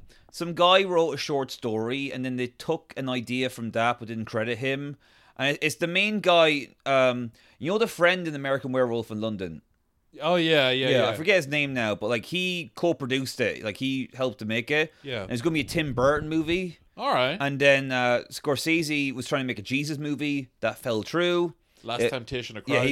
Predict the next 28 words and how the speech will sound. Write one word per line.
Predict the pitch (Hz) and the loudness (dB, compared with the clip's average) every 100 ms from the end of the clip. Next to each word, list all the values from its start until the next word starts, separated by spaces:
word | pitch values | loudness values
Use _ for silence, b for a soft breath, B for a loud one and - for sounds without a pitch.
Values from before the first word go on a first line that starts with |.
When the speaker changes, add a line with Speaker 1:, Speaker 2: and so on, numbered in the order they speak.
| 139 | 4
Speaker 1:
eventually | 220 180 | 4 4
made | 135 123 | 0 2
it, | 104 | 0
but | - 113 - | 0 0 0
it | |
fell | - 165 | 0 2
Speaker 2:
Yeah. | 107 | 2
Speaker 1:
through. | 127 135 | 2 2
And | 143 | 2
he | 131 | 0
was | |
like, | 127 - b b | -2 -4 b b
"Hey, | 147 127 | -2 0
Tim, | - 135 117 | 0 -2 -2
can | 127 | -2
I | 131 | -2
do | 127 110 | 0 0
this?" | 104 92 110 | -2 -2 -6
And | 95 | -4
Burton | 110 104 | -2 -2
was | 98 95 | -4 -6
like, | 87 | -6
"Yeah, | 87 101 101 | -2 -2 -2
go | 87 95 95 | -4 -6 -4
for | 98 90 78 | -2 0 -2
it." | |
Speaker 2:
Sure. | 175 185 151 | -2 -4 -2
Speaker 1:
Yeah. | 107 101 | -2 -2